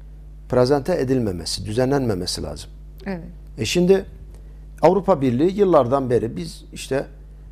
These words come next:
Speaker 1: e, Türkiye Asubaylar Sendikası olarak biz Avrupa'nın bir kuruluşuna üye olduk.
Speaker 2: Evet.
Speaker 1: Yani bize, e, gözlemci sıfatı verdi. Ama Türkiye Cumhuriyeti Avrupa Birliği'nin kapısında bekliyor.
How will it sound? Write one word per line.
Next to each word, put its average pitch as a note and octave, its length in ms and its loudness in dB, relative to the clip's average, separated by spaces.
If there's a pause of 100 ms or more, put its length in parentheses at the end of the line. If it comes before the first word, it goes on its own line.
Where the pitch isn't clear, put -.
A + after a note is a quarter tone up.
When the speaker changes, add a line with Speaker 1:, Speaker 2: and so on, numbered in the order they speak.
(140)
Speaker 1:
e, A#2+ 220 0 (580)
Türkiye D#3 260 4
Asubaylar D3+ 440 4
Sendikası C#3+ 540 0
olarak C#3 340 2
biz D#3 260 -4 (400)
Avrupa'nın C#3+ 500 2
bir C3+ 80 -4
kuruluşuna D3 460 0
üye D3 160 6
olduk. G#2+ 280 2 (420)
Speaker 2:
Evet. F3 220 -10 (600)
Speaker 1:
Yani A2 180 -4
bize, D#3 280 6 (760)
e, A2+ 220 -2 (140)
gözlemci D3+ 480 4
sıfatı A2 480 -4
verdi. D#2+ 300 -6 (560)
Ama D#3+ 220 0
Türkiye F3+ 320 2
Cumhuriyeti E3 560 2 (420)
Avrupa E3 360 4
Birliği'nin D#3+ 180 0
kapısında F3 480 -2
bekliyor. D3+ 360 0